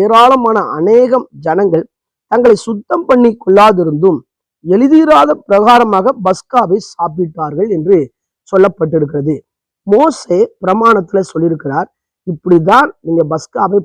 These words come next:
புசிக்க வேண்டும், பரிசுத்தமா இருக்க வேண்டும்" என்று சொல்லி. ஆனால் இந்த ஜனங்களோ பரிசுத்த குறைபாடோடு அந்த பஸ்காவிலே கலந்து கொண்டபடியால் எசேக்கியா அவர்களுக்காக தேவனுடைய சமூகத்துல பரிந்து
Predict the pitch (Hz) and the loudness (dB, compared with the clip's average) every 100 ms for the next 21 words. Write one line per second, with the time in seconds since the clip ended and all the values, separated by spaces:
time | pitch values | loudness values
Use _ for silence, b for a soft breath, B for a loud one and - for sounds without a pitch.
0 | - 147 190 - 151 139 165 139 - 180 | -6 -16 -10 -4 -2 0 -2 -4 -6 -8
1 | 196 233 - 220 190 175 190 180 175 165 | -6 -6 -4 0 2 2 2 0 0 -2
2 | 156 147 147 147 131 _ _ _ _ 190 | -4 -6 -8 -6 -8 _ _ _ _ 2
3 | 240 185 220 - 196 254 254 180 165 165 | 2 2 0 -4 -4 0 0 0 -2 0
4 | 226 175 165 - _ _ 196 - 302 240 | 0 2 0 -2 _ _ -4 -4 -6 -6
5 | - 226 190 202 220 208 214 226 240 202 | -4 -4 2 2 2 2 4 4 4 2
6 | - _ _ _ _ 175 208 190 175 147 | -2 _ _ _ _ -4 -2 0 0 -2
7 | 151 185 - 277 240 208 175 - 180 220 | -4 -6 -4 -2 2 4 2 0 -2 0
8 | 240 196 175 151 143 139 190 220 _ _ | 2 2 0 -2 -4 -2 -4 -4 _ _
9 | _ _ _ 190 190 285 285 _ 190 190 | _ _ _ -4 -2 -4 -4 _ 0 0
10 | - _ 156 185 262 214 180 - 180 175 | 0 _ -4 0 2 2 0 -4 -6 -4
11 | 202 170 226 220 190 - 147 185 175 151 | 0 4 4 4 -2 -4 -10 -6 -6 -8
12 | 143 170 - _ _ _ _ - 220 277 | -10 -10 -12 _ _ _ _ 0 2 2
13 | 294 | 0